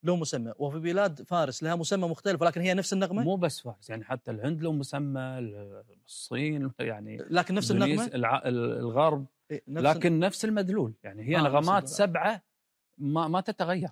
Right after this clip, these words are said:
Speaker 2: ب-، ربما تتكرر فيتوسع ال-، ال-، يعني سبحان الله، مثل ما إن ل-، ل-، آه، يعني البشر طاقة في، في إطلاق هذه النغمات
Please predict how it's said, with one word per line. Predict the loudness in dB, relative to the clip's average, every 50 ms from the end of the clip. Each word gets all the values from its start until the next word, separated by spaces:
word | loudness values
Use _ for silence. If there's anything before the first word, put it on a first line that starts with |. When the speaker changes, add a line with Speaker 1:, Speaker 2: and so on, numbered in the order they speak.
| -8 _ _ _ _ _ _ _ -14
Speaker 2:
ب-، | -12 -12 -10 -8 -2 0 0 0 0 -2 -10 -6 -2
ربما | 2 4 6 6 6 6 4
تتكرر | 4 2 2 2 2 4 6 6 6 8 6 6 6 4
فيتوسع | 2 2 2 2 4 4 4 4 4 2 2 2 2 2
ال-، | 0 -2 -2
ال-، | -4 -6 -8 -10 -14 -18 _ _ _ _ _ _ -10
يعني | -8 -6
سبحان | -6 -6 -2 0 2 4
الله، | 4 4
مثل | 2 2 0 0 -2 0
ما | 0 0 0 -2 -2
إن | 0 0 0 0 0 -2 -8 _ _ _ _ _ _ _ _ _ _ _ -4
ل-، | 0 0 0 0 0 -2 -2 0
ل-، | 0 0 0 0 -2 -2
آه، | -4 -2 -2 -2 -4 -6 -8 -10 -14 -16 _ _ _ _ _ _ _ _ _
يعني | -6 -6 -4 -4 -4 -4 -6 -6
البشر | -2 0 0 0 2 2 0 0 0 -2 -8 _ _ _ _ _ _ _ 0
طاقة | 2 2 2 2 2 2 2 2 2
في، | 0 -4 -2 0 0 0 -2 -6 _ _ _ _ _
في | -6 -4 -4 -2 -4
إطلاق | -4 -4 -2 0 0 0 0 -2 -2
هذه | -2 0 0 0 0 2
النغمات | 2 2 2 0 0 -2 -2 -2 -4